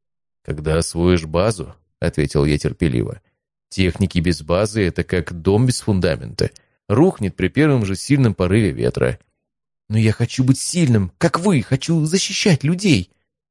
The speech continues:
Я посмотрел на него. В его глазах горел огонь, который я видел во многих молодых воинах. Желание доказать себе и миру, что он чего-то стоит. Что он может сражаться со злом и побеждать.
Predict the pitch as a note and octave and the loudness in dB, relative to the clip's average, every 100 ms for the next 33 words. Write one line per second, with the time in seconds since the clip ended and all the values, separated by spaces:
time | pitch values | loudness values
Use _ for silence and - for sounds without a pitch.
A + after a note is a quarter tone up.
0 | _ _ F2+ D2+ - E2+ D2+ C#2+ B1 A#1 | _ _ -6 -4 -4 -2 -2 0 -2 -4
1 | G#1+ G#1 - _ _ _ _ E2+ E2 D#2 | -4 -4 -6 _ _ _ _ -2 -2 0
2 | E2+ E2 F2+ E2+ F2 E2+ F2 F#2+ F#2+ E2 | -2 0 -2 0 0 2 0 2 0 0
3 | D#2+ E2+ E2 D#2+ F#2 F#2 F2 E2+ F2 A#2 | -2 0 2 2 2 2 0 0 0 2
4 | A2+ G2 F#2+ F#2+ F2+ F2+ - E2 B1+ - | 2 -2 0 0 2 -2 -2 0 0 -4
5 | - - _ _ _ _ E2 G2 B2+ A#2+ | -16 -20 _ _ _ _ -6 0 2 2
6 | G2 - G2 A2 A2 - F#2 F#2+ F2+ A#2 | 0 0 0 2 -2 -2 0 2 2 4
7 | C3 G#2+ - G#2 A#2 B2 - F2+ G2+ B2 | 2 0 -2 2 2 2 -2 -2 0 2
8 | G#2+ - - G#2+ E2 A1+ - _ _ _ | 0 -2 0 2 2 -2 -18 _ _ _
9 | _ _ _ _ _ - - E2+ E2+ G2 | _ _ _ _ _ -12 -2 0 2 2
10 | G2+ F#2+ _ _ - D#2 F#2 G#2 A#2+ G2 | 2 0 _ _ -8 -2 -2 2 2 2
11 | - E2+ F#2 D#2+ G2+ A#2 F#2 F2 F#2 F2 | -2 -2 -2 0 0 0 0 -2 0 -2
12 | E2+ F#2+ D#2+ - | 0 -2 -2 -8